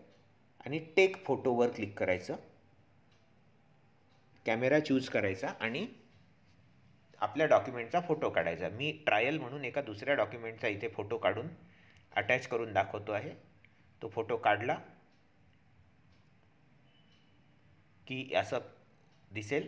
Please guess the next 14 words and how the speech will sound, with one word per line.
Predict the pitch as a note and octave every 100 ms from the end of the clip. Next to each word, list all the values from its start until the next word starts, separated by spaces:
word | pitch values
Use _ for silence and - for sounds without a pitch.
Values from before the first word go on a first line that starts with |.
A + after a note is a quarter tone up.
| -
इथे | A2+ G#2 B2+ -
राईट | - G#2+ C#3 -
टिक | C3 B2+
मार्कवर | A#2 A#2 C#3 D3+
क्लिक | D3 C3 -
करायचं. | C3 B2 B2 A3+ - - - - _ _ _ _ _ _ _ _ - _ _ _ -
"Please | C#3+ F#3+ D3+
wait | C3 E3 - -
until | B2+ C3 D3
all | G#2+ C3 -
files | A#2 A#2+ B2+
have | A2
been | A#2
uploaded." | A2 - G#2 F2+